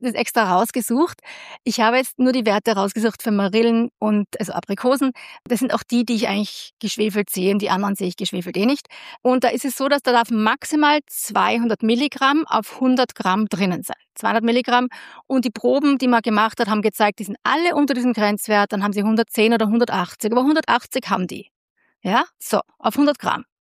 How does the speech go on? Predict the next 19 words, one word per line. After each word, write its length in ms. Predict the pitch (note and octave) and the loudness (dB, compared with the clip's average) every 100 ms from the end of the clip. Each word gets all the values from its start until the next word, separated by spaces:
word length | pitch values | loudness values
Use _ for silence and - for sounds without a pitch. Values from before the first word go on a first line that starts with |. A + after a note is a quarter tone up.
| _ _ _ - - - - | _ _ _ -20 -20 -12 0
Und 100 | A#3+ | 2
man 100 | B3+ | 2
sagt, 540 | A#3 B3+ - - - _ _ _ | 2 0 -4 -18 -20 _ _ _
null 300 | - A#3+ C#4+ E4+ | 0 2 4 2
Komma 260 | C#4 B3+ | 2 2
sieben 580 | B3 - C4+ C#4 C#4 C#4 - - | 2 0 0 4 4 2 -2 -2
Milligramm 880 | A3+ C4 C#4+ - B3 B3 B3+ C4 A#3+ | 2 4 2 2 2 2 2 0 -2
pro 160 | - | -4
Kilo 300 | G3 A3+ G3 | -4 -2 -4
Körpergewicht 720 | F#3+ A#3 C#4 B3+ B3+ C4+ - - | -2 -2 -2 -2 -2 -4 -8 -6
darf 140 | F#3+ | -4
man 120 | F#3+ | 0
haben. 200 | F3 G#3+ | 2 2
Jetzt 100 | B3+ | 0
sagen 140 | C4 C4+ | 0 2
wir 40 | |
mal, 160 | B3+ B3 | 2 2
wir 140 | A#3+ | 0
haben 220 | A#3+ A#3+ | 0 0